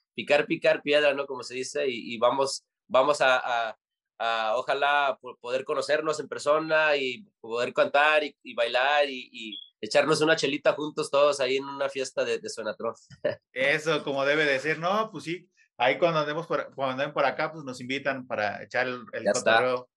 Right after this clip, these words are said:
Speaker 2: fino. Y muchas gracias, mi hermano, pues por tu tiempo y sobre todo, pues por aquí, por, por darnos, eh, haber estado en el espacio de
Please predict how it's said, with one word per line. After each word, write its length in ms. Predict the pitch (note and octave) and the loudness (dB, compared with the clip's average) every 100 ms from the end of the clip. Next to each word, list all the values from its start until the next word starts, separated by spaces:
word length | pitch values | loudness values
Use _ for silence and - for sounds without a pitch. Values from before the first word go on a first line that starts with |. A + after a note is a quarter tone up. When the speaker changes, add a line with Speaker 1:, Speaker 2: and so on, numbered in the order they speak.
| _ _ _ - | _ _ _ -10
Speaker 2:
fino. 340 | B2 B2+ A2+ | -6 -4 -4
Y 120 | C3 | -6
muchas 260 | C3+ D#3 E3 | -6 -2 2
gracias, 240 | F3 F3 | 4 4
mi 80 | F3 | 2
hermano, 340 | F3 F#3 F#3 F#3 | 0 2 0 -4
pues 120 | D#3+ | -10
por 200 | D3 C3+ | -10 -8
tu 40 | |
tiempo 460 | - E3 E3+ F#3+ F#3+ - - _ - | -2 -2 -2 -6 -8 -16 -20 _ -12
y 140 | C3 | -10
sobre 240 | C3 B2+ B2+ | -4 0 2
todo, 180 | D3 D3 | 0 -2
pues 120 | - | -4
por 140 | C3+ | 0
aquí, 220 | A#2+ A#2 | 0 -2
por, 280 | A#2+ C#3 G#2+ | -4 -4 -4
por 100 | A#2+ | -4
darnos, 440 | A#2+ A#2+ C3 C3 - | -4 -4 -6 -10 -12
eh, 220 | A#2 A#2 | -10 -4
haber 240 | A2 B2 | -2 -2
estado 220 | B2+ C#3 C3+ | 0 0 0
en 60 | |
el 100 | B2 | -2
espacio 380 | A2 C3+ C3 B2+ | -2 -4 -4 -4
de 260 | C#3 C#3 | -4 -4